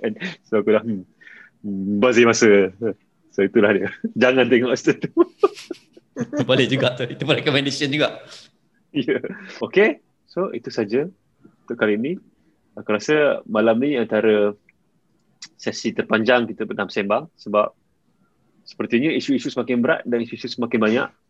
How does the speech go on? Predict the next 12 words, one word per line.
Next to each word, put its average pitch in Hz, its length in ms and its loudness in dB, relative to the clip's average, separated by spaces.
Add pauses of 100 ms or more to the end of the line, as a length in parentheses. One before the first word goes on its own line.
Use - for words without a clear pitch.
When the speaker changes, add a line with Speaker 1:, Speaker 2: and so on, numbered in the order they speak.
(640)
Speaker 1:
Eh, 104 560 2
dan 110 160 0
tak 110 80 4
ada 117 160 4
yang 107 80 -2
selesai 104 320 0
setakat 104 320 -2
ni 139 80 -6
daripada 101 640 2 (320)
benda 101 240 -2
yang 101 160 4
dulu 101 240 -2